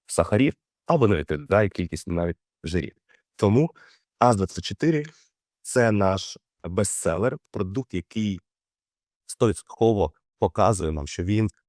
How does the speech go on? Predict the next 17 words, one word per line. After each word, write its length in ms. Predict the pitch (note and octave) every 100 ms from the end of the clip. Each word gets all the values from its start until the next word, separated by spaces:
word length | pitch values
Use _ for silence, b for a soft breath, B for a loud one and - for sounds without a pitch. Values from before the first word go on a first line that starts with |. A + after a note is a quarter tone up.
| -
пройшов 520 | F2+ D#2 - A2 D#2+
багато, 540 | F2+ D#2+ F#2 - G2 - b b b b - -
е, 400 | F2+ E2+ E2 D#2 D#2+ _ _ _ _ _ _ -
певних 500 | G#2 G#2 G2 E2+ _ _ _
перевірок, 500 | C3 C3 F2+ D2+ - _ _ _ _ _ -
в 20 |
тому 220 | B2+ C3+
числі 500 | A#2 - - - A2+
для, 500 | E2 E2 D#2+ E2+ F#2 _ _ _ -
е, 60 | E2
спортсменів. 520 | - D#2 - C#2+ -
А 120 | -
повірте 400 | - D#2+ D3+ -
мені, 300 | B2+ A2+ G#2 b b b
що 180 | - F2
більшість 400 | A2 B2+ - -
атлетів, 580 | A2 - F2 - A#2